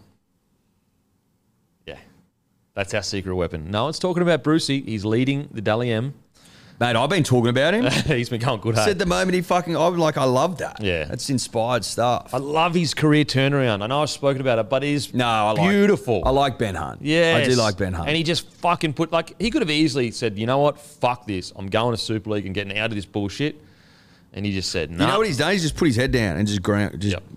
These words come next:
Speaker 2: ground, ground, ground.
Speaker 1: Worked his dick off.
Speaker 2: Because he, he, the amount of shit he was getting when he went to the Dragons.
Speaker 1: Crazy.
Speaker 2: And like, "Well, he's on a million a season. He's fucking shit." And they
Speaker 1: Yep.
Speaker 2: couldn't, they couldn't find a home for him. He was at nine for a little bit, wasn't he? Then he was at six and seven. He was all over the map.
Speaker 1: Mm.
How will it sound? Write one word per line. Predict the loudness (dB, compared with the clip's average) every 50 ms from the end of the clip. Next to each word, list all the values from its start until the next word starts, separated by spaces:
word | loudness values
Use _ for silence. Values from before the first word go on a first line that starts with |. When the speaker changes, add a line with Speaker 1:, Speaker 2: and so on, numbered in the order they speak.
| -20 -8
Speaker 2:
ground, | -2 0 2 4 4 4 2 0 0
ground, | 0 2 2 2 2 2
ground. | 0 0 0 0 -2
Speaker 1:
Worked | -2 -2 -2 -4
his | -6 -4 -4
dick | -4 -4 -2
off. | -2 -2 -2 -4 -8 -16 -20 -10
Speaker 2:
Because | -8 -6 -2 0 0 2 2 2 2 0 0 -2 -8 -14 -18 -20 -20 -20 _ -20 -20 -20 -20 -20 -16 -16 -16 -16 -18 -20 _ _ -10 0 2
he, | 2 2 4 2 0 -2 -4 -10 -6 0
he, | 2 2 2 2 0
the | 0 0 0
amount | 0 2 2 0 0 0
of | 0 -2
shit | -2 -2 -2 -2 -2 0 0 -2 0 0
he | 2 2 2
was | 2 0 0
getting | 0 0 0 2 2
when | 2 2 4
he | 2 2
went | 2 2 0 -2
to | -2 -2
the | -2 -2
Dragons. | -2 -2 0 0 0 0 0 0 -2 -4 -6 -4 -2
Speaker 1:
Crazy. | 0 0 0 0 -2 -4 -4 0
Speaker 2:
And | 2 4 4
like, | 6 4 4 2
"Well, | 2 2 2 4
he's | 4 4 2
on | 2 2
a | 2
million | 2 4 4 4 4 4 6 4
a | 4 2
season. | 2 2 4 4 4 4 4 2 2
He's | 2 0 0
fucking | -2 0 2 2 2 2 2 0 0
shit." | 0 0 -2 -2 0 0 2 2 2 0 0
And | 0 2
they | 2 0
Speaker 1:
Yep. | 0
Speaker 2:
couldn't, | 0 0 0 0 0 0 0
they | 0 0 0
couldn't | 0 0 -2 -2 0
find | 0 0 2 2
a | 2 2
home | 2 2 2 2 2 2
for | 2 2
him. |
He | 2
was | 2 2
at | 2 0
nine | 0 2 2 2 2 0 0
for | 0 0
a | 0
little | 2 2 2 2
bit, | 2 0 0
wasn't | 0 0 -2 0 -2 -2
he? |
Then | 0 0 0
he | 0
was | 0 -2 -4
at | -6
six | -6 -4 -2 -2 -2 -2 -2 -4
and | -6 -4
seven. | 0 2 2 4
He |
was | 4 4
all | 4 4 4
over | 4 4 2 2
the | 2 0
map. | -2 -4 -8 -8 -8
Speaker 1:
Mm. | -8 -6 -6 -6 -8